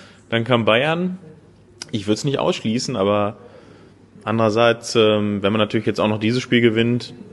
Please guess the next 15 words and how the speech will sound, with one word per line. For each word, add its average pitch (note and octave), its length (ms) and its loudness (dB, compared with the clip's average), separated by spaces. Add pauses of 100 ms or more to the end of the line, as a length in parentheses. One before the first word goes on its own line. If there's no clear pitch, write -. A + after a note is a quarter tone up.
(300)
dann G#2 120 -8
hast A2 160 -8
du, G#2+ 260 0 (160)
wir G#2 60 -4
haben's G2+ 160 -4
grad G#2+ 160 0
schon A2+ 100 0
mal, G2+ 640 0 (140)
äh, - 40 -4
angeschnitten, A#2 1300 -2 (380)
zu A2 380 -2
Saisonbeginn A2 540 -2
hatten, A2 420 -6
hatte A#2 180 -2
Dortmund A2 440 -2